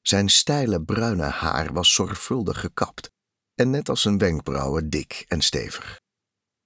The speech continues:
Hij had een wilskrachtige middelgrote mond en een diepe lijn bij de rechtermondhoek, die zijn gezicht een half vastberaden of, zo men wilde,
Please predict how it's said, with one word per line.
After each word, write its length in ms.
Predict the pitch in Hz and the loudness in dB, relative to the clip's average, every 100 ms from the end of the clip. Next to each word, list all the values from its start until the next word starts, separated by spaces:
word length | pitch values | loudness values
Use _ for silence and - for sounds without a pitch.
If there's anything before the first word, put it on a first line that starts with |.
| _ _ _ _ _ _ _ _ | _ _ _ _ _ _ _ _
Hij 140 | - 107 | 0 2
had 160 | 123 | 2
een 140 | 120 120 | 2 2
wilskrachtige 800 | 117 104 - 151 160 - - 101 | 4 2 0 -4 -6 -6 -2 0
middelgrote 800 | 92 135 113 - - 110 98 82 | 0 0 -2 -4 0 0 2 0
mond 640 | 85 90 - - - - | 2 2 0 -6 -12 -8
en 140 | - 80 | -2 -2
een 160 | 67 | -2
diepe 240 | 65 - 76 | -2 -2 0
lijn 360 | 80 82 82 | 0 2 0
bij 120 | 90 78 | 0 -2
de 80 | |
rechtermondhoek, 960 | 76 82 - - 95 98 71 - - - _ _ _ _ _ | -2 -4 -4 -4 -2 0 -2 -6 -12 -16 _ _ _ _ _
die 120 | - | -2
zijn 200 | 123 107 | 2 2
gezicht 480 | 101 87 117 - - | 2 0 0 -2 -8
een 180 | - 90 | -4 -4
half 400 | 82 117 117 - | 0 0 0 -4
vastberaden 920 | - 107 - - 95 95 98 87 87 | -4 -2 0 0 0 2 2 2 0
of, 500 | - 85 - - - - | 0 -2 -4 -12 -18 -10
zo 160 | - | -4
men 220 | 62 64 62 | -2 -2 0
wilde, 400 | 71 76 71 | 0 0 -4